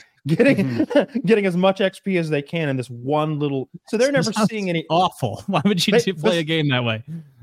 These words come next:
Speaker 1: Dozens of hours on the same, like, dungeon just because it's the most efficient way to grind X P or grind whatever they're after. Yeah,
Speaker 3: Yeah,
Speaker 1: I don't know.
Speaker 3: that's, I wouldn't wanna do that.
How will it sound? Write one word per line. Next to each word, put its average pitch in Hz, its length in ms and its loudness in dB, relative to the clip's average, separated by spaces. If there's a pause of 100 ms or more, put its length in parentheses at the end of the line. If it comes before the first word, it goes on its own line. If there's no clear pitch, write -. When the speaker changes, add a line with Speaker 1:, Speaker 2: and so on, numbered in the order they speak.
(120)
Speaker 1:
Dozens 226 380 2
of 175 80 -4
hours 127 400 -2
on 123 80 -2
the 123 80 -4
same, 127 440 -2
like, 120 180 -4
dungeon 123 280 -2
just 127 200 -8
because 131 240 -2
it's 123 80 -12
the 135 80 -4
most 127 180 -2
efficient 135 440 -6
way 123 140 0
to 117 80 -2
grind 117 640 -2
X 107 240 -4
P 104 300 -4 (120)
or 113 120 -2
grind 117 400 -2
whatever 110 320 -2
they're 104 160 -4
after. 104 400 -10 (160)
Yeah, 90 160 -12 (140)
Speaker 3:
Yeah, 110 100 -10
Speaker 1:
I 110 100 -2
don't 110 60 -2
know. 101 60 -6
Speaker 3:
that's, - 420 -6 (160)
I 113 240 -2
wouldn't 113 200 0
wanna 107 180 -2
do 104 160 -4
that. 95 220 -12